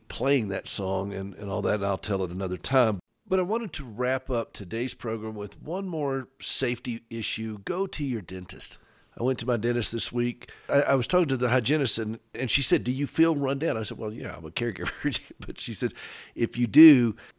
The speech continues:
always maintain good dental hygiene, because the bacteria that can get in our mouths, and it can really affect our blood pressure, hearts, all these kinds of things. It, it's extremely important." So if you're feeling kind of run down,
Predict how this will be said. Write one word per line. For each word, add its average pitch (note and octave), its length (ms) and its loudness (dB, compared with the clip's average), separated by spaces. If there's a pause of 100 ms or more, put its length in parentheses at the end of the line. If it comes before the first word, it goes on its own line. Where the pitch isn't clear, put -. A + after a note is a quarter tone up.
(200)
always D3+ 640 8 (320)
maintain B2 920 2 (160)
good C3 540 4
dental G#2+ 300 0
hygiene, G#2 800 0 (340)
because A2+ 340 0
the A#2+ 100 -4
bacteria A#2+ 680 2
that - 180 -2
can A2 320 -8
get D3 180 0
in C#3 140 0
our A#2+ 100 2
mouths, G2+ 480 0
and B2 100 -2
it A2 100 -6
can A2+ 240 -6
really D3 280 2
affect A2+ 440 -2
our E2 80 -2
blood B2+ 280 -2
pressure, C#3 560 0
hearts, B2+ 400 0
all E3 220 4
these G#3 140 2
kinds E3 260 0
of B2+ 80 -2
things. C3 420 -2 (480)
It, C#3 160 -8
it's D#3+ 380 -2
extremely F3+ 580 2
important." C3+ 480 -4 (100)
So - 200 0
if B2 140 0
you're G#3 100 2
feeling G#3 300 0
kind D3 180 -2
of B2 100 -4
run C3 200 0
down, A#2+ 400 -2